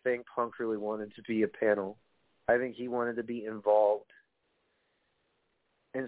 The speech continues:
some way, shape, or form and capacity, whether he'll admit it or not. I don't speak for Punk. I don't intend to speak for Punk, but whenever that man opens his mouth,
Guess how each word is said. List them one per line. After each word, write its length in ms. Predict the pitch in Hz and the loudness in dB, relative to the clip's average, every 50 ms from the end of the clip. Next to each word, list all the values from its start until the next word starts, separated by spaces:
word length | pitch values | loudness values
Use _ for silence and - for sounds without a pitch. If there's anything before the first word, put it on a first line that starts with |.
| - - - | -8 -2 0
some 240 | 143 131 135 131 127 | 2 2 2 2 2
way, 220 | 127 123 123 120 113 - | 0 0 0 -2 -6 -4
shape, 240 | - 123 123 120 - | -2 -2 -2 -4 -6
or 80 | 113 - - | -12 -14 -8
form 300 | - 123 120 120 117 113 | -6 -4 -2 -2 -4 -6
and 80 | 110 107 | -10 -14
capacity, 760 | - 107 - 110 107 107 107 107 - 101 107 107 107 104 107 - - - - - _ | -16 -8 -4 -2 -2 -2 -2 -6 -8 -12 -12 -10 -10 -12 -14 -16 -20 -20 -20 -18 _
whether 320 | - 117 117 113 120 113 107 | -2 -2 0 2 0 -2 0
he'll 220 | 113 127 127 127 | -2 0 0 0
admit 260 | 123 113 113 117 113 | -2 -2 -2 -2 -2
it 100 | 117 110 | 0 0
or 100 | 113 110 | 0 0
not. 300 | 107 107 104 101 101 - - _ _ - _ - - _ _ _ _ _ _ _ _ _ _ - | 0 0 0 0 -2 -6 -12 _ _ -20 _ -20 -20 _ _ _ _ _ _ _ _ _ _ -2
I 120 | 104 113 | 0 0
don't 160 | 120 127 123 - | 0 -2 -4 -8
speak 280 | - - 147 156 165 - | -4 0 0 0 0 0
for 120 | - 160 156 | -2 -2 -2
Punk. 420 | - - 160 151 147 147 143 147 - - - - | 0 0 2 2 2 2 0 -4 -12 -18 -16 -14
I 100 | - - | -14 -14
don't 180 | 101 - 101 98 | -14 -14 -16 -16
intend 380 | 104 104 - - 147 147 156 160 | -18 -20 -16 -12 -10 -10 -10 -10
to 100 | - - | -14 -8
speak 220 | _ 151 147 143 - | _ -4 -4 -4 -2
for 100 | - 143 | -4 -6
Punk, 380 | 135 - - 135 123 123 117 104 _ | -4 0 0 0 0 0 -2 -6 _
but 160 | - 120 113 107 | -2 -2 -2 -2
whenever 880 | 113 117 113 107 - _ - 131 147 147 143 151 156 156 151 147 143 _ _ _ _ _ _ _ _ _ _ _ _ _ _ _ _ _ _ _ | -6 -12 -14 -16 -18 _ -8 -8 -8 -8 -8 -6 -4 -4 -4 -6 -10 _ _ _ _ _ _ _ _ _ _ _ _ _ _ _ _ _ _ _
that 180 | 123 127 123 127 | 0 0 2 0
man 260 | 131 127 123 123 117 - - | -4 -4 -4 -4 -6 -6 -6
opens 360 | 110 120 117 - 139 135 127 - - | -6 -6 -6 -8 -10 -12 -12 -16 -16
his 120 | 135 135 135 | -14 -12 -2
mouth, 460 | 139 135 131 120 113 107 104 98 92 | 2 4 6 6 8 6 4 4 0